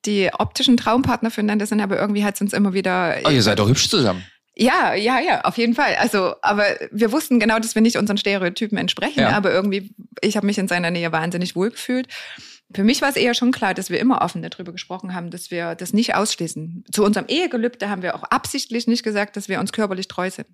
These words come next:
Speaker 1: Wir werden uns nie körperlich treu sein.
Speaker 2: Das habt ihr, äh, wie, wie sah
Speaker 1: Ja.
Speaker 2: das aus, das Ehegelübde?
Speaker 1: Ja,
Speaker 2: Wie
Speaker 1: wir
Speaker 2: kann
Speaker 1: haben
Speaker 2: ich mir
Speaker 1: das
Speaker 2: das vorstellen?
Speaker 1: umschreiben lassen.
Speaker 2: Bitte?
Speaker 1: Wir haben das umschreiben lassen.
Speaker 2: Und, und der Standesbeamte hat's vorgelesen?
Speaker 1: Ja. Nee, wir haben zweimal kirchlich geheiratet. Einmal in Norwegen, einmal auf Sylt.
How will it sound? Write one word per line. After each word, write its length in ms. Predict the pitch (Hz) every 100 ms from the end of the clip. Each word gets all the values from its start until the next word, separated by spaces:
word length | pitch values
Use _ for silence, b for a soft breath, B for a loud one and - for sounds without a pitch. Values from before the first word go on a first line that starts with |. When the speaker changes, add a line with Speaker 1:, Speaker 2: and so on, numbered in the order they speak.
| -
Speaker 1:
Wir 160 | 180
werden 260 | 180 170 -
uns 180 | 175 -
nie 320 | 214 262 - - - -
körperlich 320 | 220 190 175
treu 180 | - 160
sein. 260 | - - 160
Speaker 2:
Das 120 | -
habt 140 | 147
ihr, 60 | 135
äh, 260 | 113 110 -
wie, 380 | 101 101 123
wie 80 | 120
sah 60 | 190
Speaker 1:
Ja. 80 | 117
Speaker 2:
das 120 | -
aus, 220 | 135 190
das 140 | 117 98
Ehegelübde? 540 | 90 92 92 - -
Speaker 1:
Ja, 40 |
Speaker 2:
Wie 300 | - _ _
Speaker 1:
wir 100 | 226
Speaker 2:
kann 80 | 226
Speaker 1:
haben 60 | -
Speaker 2:
ich 60 | 131
mir 60 |
Speaker 1:
das 80 | 104
Speaker 2:
das 60 | 233
vorstellen? 240 | 220 214
Speaker 1:
umschreiben 160 | 180 170
lassen. 400 | 160 170 - 120
Speaker 2:
Bitte? 220 | 147 302 -
Speaker 1:
Wir 180 | 170 180
haben 80 | 175
das 140 | 180
umschreiben 480 | 214 262 - 156 160
lassen. 380 | 156 160 175 175 _ _
Speaker 2:
Und, 200 | - 160
und 220 | 117 156 160
der 60 |
Standesbeamte 520 | - 196 226 196 185
hat's 160 | 170 -
vorgelesen? 340 | - 113 95 254
Speaker 1:
Ja. 320 | 180 190 247 - -
Nee, 180 | 226
wir 80 | 220
haben 140 | 240 240
zweimal 280 | 220 226
kirchlich 340 | 214 240 220 -
geheiratet. 400 | 175 165 156 -
Einmal 200 | 175 185
in 40 |
Norwegen, 340 | 185 214 208 175
einmal 220 | 175 170
auf 60 |
Sylt. 300 | - 160 170